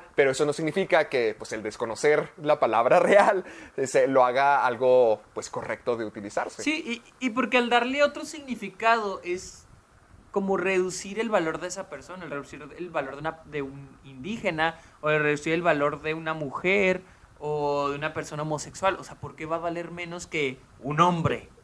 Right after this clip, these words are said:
Speaker 2: ¿Me entiendes? O sea, ¿por qué, "Oh, tienes que ser hombre, hay que, eres bien, no"? O
Speaker 1: Mm.
Speaker 2: también, como decir, "Eres bien hombre", o sea, ¿por qué? O sea, ¿qué es ser bien hombre? O sea, ¿qué significa eso de ser bien hombre?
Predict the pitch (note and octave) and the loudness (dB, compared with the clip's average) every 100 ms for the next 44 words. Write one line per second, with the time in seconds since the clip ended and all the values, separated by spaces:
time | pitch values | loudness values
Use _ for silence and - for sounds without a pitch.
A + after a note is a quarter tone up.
0 | - - C3 C3 D3 D#3+ D#3 C#3+ C3+ C3+ | -20 -20 -20 -14 -14 -14 -10 -8 -8 -12
1 | - C#3+ D3+ - - - D#3 D#3+ D#3+ D#3+ | -4 -4 -4 -8 -20 -10 -2 -2 -2 -6
2 | D#3+ - C3 D#3+ F3 D3+ A#2 B2 C#3+ C#3+ | -8 -8 -2 0 0 -4 -6 -4 -4 -2
3 | D#3+ D#3 D#3 D3 F3 - E3+ D#4 D4+ A3 | -2 -2 -4 -4 -4 0 2 2 2 0
4 | G3+ A3+ D#3+ E3+ F#3 F#3 A3 A3+ F3 C#3 | 2 0 0 -2 -2 2 2 2 0 -2
5 | D3+ C#3 B2+ - - - - - - - | 0 2 0 -6 -20 -20 -20 -20 -20 -20
6 | - - - - G3+ G3 E3+ D#3 D#3 D3+ | -20 -20 -20 -6 -6 -4 -4 -4 -6 -8
7 | - E3+ E3 E3 D3+ F3 F#3+ F3+ E3+ D3+ | -2 0 0 -2 0 0 -2 -4 -6 -10
8 | - C#3 C3 C3 - _ _ _ _ D3 | -14 -14 -14 -18 -20 _ _ _ _ -8
9 | D3 F3+ E3+ D#3+ D3+ E3 - E3+ E3 F3 | -4 -2 -2 -4 -2 0 4 2 2 -4
10 | D3+ D3 C#3+ D3+ D3 E3 D#3 | -4 -6 -6 -8 -6 -8 -10